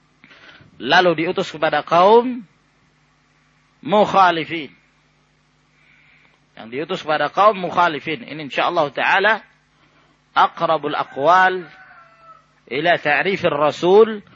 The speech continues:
wa ila al-farqi bainar rasuli wan nabi. Bahwa yang dimaksud dengan rasul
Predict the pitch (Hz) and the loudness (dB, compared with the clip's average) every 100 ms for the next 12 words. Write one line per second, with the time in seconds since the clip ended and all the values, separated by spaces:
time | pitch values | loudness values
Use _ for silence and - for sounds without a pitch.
0 | _ _ _ 127 170 147 170 165 151 135 | _ _ _ 2 2 4 0 0 -2 -2
1 | 196 196 185 175 175 208 180 160 156 170 | -2 -2 -2 -2 0 0 0 -2 -4 -4
2 | 190 156 143 135 117 98 _ _ _ _ | -4 -2 -2 -4 -8 -10 _ _ _ _
3 | _ _ _ _ _ _ _ _ _ _ | _ _ _ _ _ _ _ _ _ _
4 | _ _ _ - 131 143 160 151 156 208 | _ _ _ -6 -2 2 0 -2 -2 0
5 | 202 190 170 160 156 160 - 226 269 262 | 0 -6 -6 -6 0 0 4 6 6 0